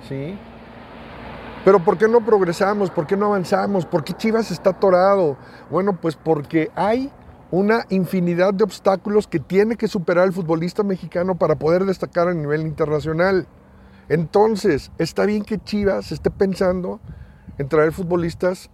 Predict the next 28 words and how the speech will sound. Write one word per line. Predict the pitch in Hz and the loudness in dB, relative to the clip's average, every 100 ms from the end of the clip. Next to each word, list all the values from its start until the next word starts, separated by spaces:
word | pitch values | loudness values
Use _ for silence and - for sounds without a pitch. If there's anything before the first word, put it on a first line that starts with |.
| _ - 151 | _ -10 -8
extranjeros | 143 - 147 135 170 202 269 226 - - - - - - _ - - - - - - - - - | -6 -2 -2 -2 -2 -2 -2 -8 -12 -18 -20 -20 -20 -20 _ -20 -16 -16 -18 -20 -20 -16 -16 -2
para | 175 165 | 0 0
traicionar | 160 160 156 165 170 | 0 -2 0 -2 -2
su | 180 | -2
identidad. | 214 190 160 151 156 170 | -2 -2 -2 -2 0 0
No, | 151 180 220 240 | 0 0 0 -6
claro | 202 208 | -6 -8
que | 190 | -6
no | 185 | -6
está | 180 - | -6 -6
bien | 170 170 170 - | -4 -4 -4 -12
desde | 127 139 185 175 | -2 2 2 2
mi | 185 156 | -2 -2
punto | 160 143 165 | -6 -6 -4
de | |
vista. | 139 147 - 120 - - - | -4 -6 -6 -10 -8 -12 -10
Usted | 123 156 | -4 -4
tiene | 143 175 | 0 0
el | 175 | 2
suyo, | 196 185 151 - - - - - - | 0 0 -2 -6 -20 -20 -20 -20 -8
tú | 156 | -2
tienes | 180 175 170 | 0 0 -2
el | 156 | -2
tuyo, | 156 151 127 - _ - | -2 -2 -6 -12 _ -8
manifiéstalo, | 131 131 117 147 143 110 123 | -4 -4 0 0 0 -4 0
déjamelo | 156 - 185 160 | 0 2 0 0
aquí, | 120 156 - - - - - - | 0 -8 -8 -16 -16 -18 -16 -12
¿sí? | - 127 | -8 -8